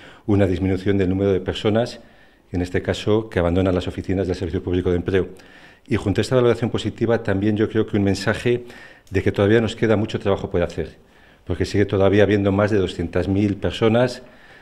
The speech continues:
más de doscientos mil castellanos y leoneses que todavía están en este momento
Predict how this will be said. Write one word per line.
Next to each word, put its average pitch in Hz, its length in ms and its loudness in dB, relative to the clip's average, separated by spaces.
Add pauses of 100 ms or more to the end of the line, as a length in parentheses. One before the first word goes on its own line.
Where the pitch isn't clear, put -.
(100)
más 98 160 2
de 98 60 4
doscientos 95 420 0
mil 101 100 0
castellanos 98 460 0
y 95 60 0
leoneses 101 340 0
que 101 80 -4
todavía 90 340 0
están 104 360 2
en 92 120 -4
este 90 200 -4
momento 95 480 0